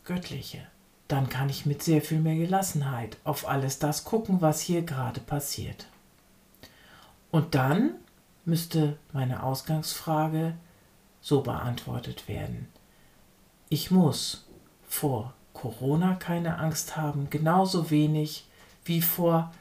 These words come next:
anderen Dingen, die meinen Körper bedrohen könnten. Der Körper wird, so wie ich ihn heute sehe, wie ich empfinde,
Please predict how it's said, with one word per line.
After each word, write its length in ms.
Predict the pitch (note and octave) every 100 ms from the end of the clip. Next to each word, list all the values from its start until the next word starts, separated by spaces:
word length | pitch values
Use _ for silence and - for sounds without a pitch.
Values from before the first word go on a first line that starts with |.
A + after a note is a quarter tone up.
| - -
anderen 460 | D3+ F#3+ G3 D#3
Dingen, 320 | C#3+ C#3 C#3 C3+
die 140 | C#3+
meinen 540 | C#3 C#3 C3+ B2+ B2
Körper 540 | - - D3+ D3+ F3 E3+
bedrohen 640 | F3 E3+ F3+ F3 C#3 B2
könnten. 600 | - B2 A2 - G#2 A2 - _ - - - - - _ -
Der 100 | C3+
Körper 760 | C3 - E3 G#3+ A#3 A#3 A#3+ B3 - -
wird, 520 | D3 D3 D3+ - - - _ _ _ _ _ _ -
so 280 | - B2+
wie 60 | B2+
ich 140 | B2
ihn 160 | C3 B2+
heute 240 | B2 B2
sehe, 480 | B2+ D#3+ F#3 F#3 E3+
wie 60 | C#3+
ich 140 | C3
empfinde, 680 | B2 B2+ - E3 D#3+ D#3